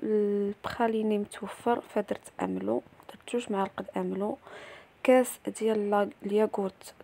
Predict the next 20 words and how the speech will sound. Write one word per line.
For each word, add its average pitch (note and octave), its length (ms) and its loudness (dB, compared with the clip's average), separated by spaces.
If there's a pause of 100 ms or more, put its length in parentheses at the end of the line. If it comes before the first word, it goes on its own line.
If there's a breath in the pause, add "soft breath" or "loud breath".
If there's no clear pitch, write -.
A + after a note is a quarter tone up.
(100)
طبيعي G3+ 640 2 (1120)
مسوس. A3 680 -2 (800 loud breath)
انا G#3 200 2
غادي G#3 220 0
نبدا G3 240 -2
بمعلقه G3 600 -2
ولكن G#3+ 560 -2
راه G3+ 220 -2 (120)
درت G#3+ 260 -2
الكاس G3+ 340 -4
كامل، F#3+ 360 0 (220)
يعني F#3 220 -2
ماشي G3 240 -4
غير G#3 300 0
ما G#3 80 0
اكتفيتش - 520 -4
بمعلقه، G#3 640 -2 (520 loud breath)
درت A#3+ 320 2
الكاس - 340 -4
كامل. F#3+ 460 0